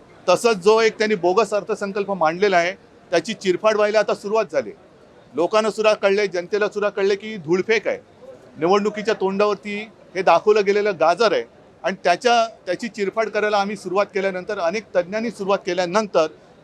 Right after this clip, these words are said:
कुठेतरी चर्चेला वेगळ्या वळणावरती न्यायचं आणि मूळ मुद्दा बाजूला टाकावा, मूळ मुद्दा बाजूला पडावा, म्हणूनच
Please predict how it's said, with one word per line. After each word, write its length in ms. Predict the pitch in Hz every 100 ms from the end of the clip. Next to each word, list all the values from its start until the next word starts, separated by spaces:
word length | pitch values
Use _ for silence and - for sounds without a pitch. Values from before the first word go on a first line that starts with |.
| _
कुठेतरी 400 | 180 226 240 240
चर्चेला 420 | 226 214 190 220
वेगळ्या 320 | 208 185 208
वळणावरती 480 | 202 185 190 208 202
न्यायचं 460 | 190 170 165 147 156 - -
आणि 160 | 165 190
मूळ 200 | 180 233
मुद्दा 260 | 208 208
बाजूला 380 | 208 180 175 226
टाकावा, 480 | 202 175 160 151 160 160
मूळ 120 | 202
मुद्दा 240 | 208 196
बाजूला 380 | 208 165 165 226
पडावा, 360 | 214 175 147 151 - - _
म्हणूनच 640 | 147 196 226 202 196 -